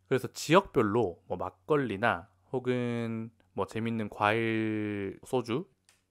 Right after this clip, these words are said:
뭐 이런 것들 많으니까, 여러분들이 한-, 술에 관심이 많고 한국 전통에 관심이 많다면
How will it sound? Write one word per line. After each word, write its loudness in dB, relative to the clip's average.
뭐 -6
이런 -2
것들 -6
많으니까, 0
여러분들이 0
한-, -4
술에 2
관심이 -2
많고 -4
한국 -8
전통에 -4
관심이 -6
많다면 -4